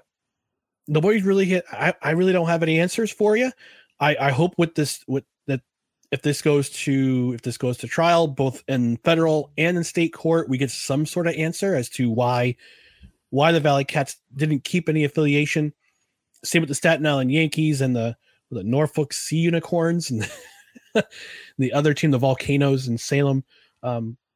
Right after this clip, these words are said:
Washington. But, you know, it's just a weird story. It's, it, it, I mean, I'm, I'm happy that they're, they're thriving and surviving, and it looks like they're gonna go forward this year back in independent baseball. But I, I'd be curious to see how this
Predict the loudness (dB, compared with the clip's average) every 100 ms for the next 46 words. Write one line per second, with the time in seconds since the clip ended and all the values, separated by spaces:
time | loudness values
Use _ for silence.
0 | -6 -2 0 0 -2 0 -2 0 -2 -4
1 | _ _ _ _ _ _ _ _ _ _
2 | _ _ _ _ 0 2 2 2 2 4
3 | 2 0 0 2 4 2 0 -2 -6 -6
4 | -6 _ -18 -18 _ _ 0 0 0 0
5 | 0 2 2 2 2 0 0 0 0 2
6 | 0 0 0 2 2 2 0 -2 -4 -2
7 | 0 0 -2 _ _ _ _ _ _ -2
8 | 0 0 0 -2 -2 -2 0 0 0 0
9 | 0 2 0 0 0 2 -2 0 -2 -2
10 | -2 -2 -2 -4 -2 -2 0 -2 -4 _
11 | -20 _ _ _ _ -4 -2 -2 0 0
12 | 0 -2 -2 0 0 0 0 0 -2 -6